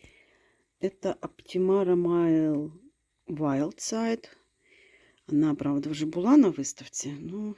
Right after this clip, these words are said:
і ще поки квітне, то треба взяти ще її. Класіка, Нес Оранж Пекоя. Класіка, вон там шансончик розкривається.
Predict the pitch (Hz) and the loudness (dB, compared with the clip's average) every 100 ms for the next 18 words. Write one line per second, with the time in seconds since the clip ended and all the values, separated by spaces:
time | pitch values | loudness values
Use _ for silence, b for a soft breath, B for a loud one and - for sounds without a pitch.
0 | - 160 - 180 - 160 - - - 247 | -14 -8 -4 -4 -6 -10 -12 -12 -6 -2
1 | 185 143 - - - 180 190 - 143 156 | 0 0 -2 -10 -6 -4 -4 -6 -8 -6
2 | 180 - - 147 143 156 175 196 208 226 | -6 -6 -4 -4 -2 0 -2 -2 -4 -4
3 | 233 _ _ _ b b b b b b | -6 _ _ _ b b b b b b
4 | b _ _ _ _ _ _ _ - 175 | b _ _ _ _ _ _ _ -6 -2
5 | 151 277 - - - 226 233 - 175 170 | 0 0 0 -2 -4 -2 -2 -2 2 4
6 | 165 - 165 170 165 165 - - - - | 4 0 0 0 2 -2 -4 -10 -12 -4
7 | 165 160 220 269 b b b _ _ - | -2 0 0 -2 b b b _ _ -20
8 | B B B B B B _ - 165 160 | B B B B B B _ -4 -2 0
9 | 151 - - 160 156 160 165 156 175 160 | -2 -6 -8 -8 -10 -8 -10 -10 -10 -10
10 | 180 190 - - 165 170 185 - 240 240 | -8 -8 -10 -6 -2 0 -2 -4 -8 -8
11 | 247 - 254 247 247 247 247 247 - 254 | -10 -6 -4 -2 -2 -4 -4 -6 -8 -8
12 | 254 | -8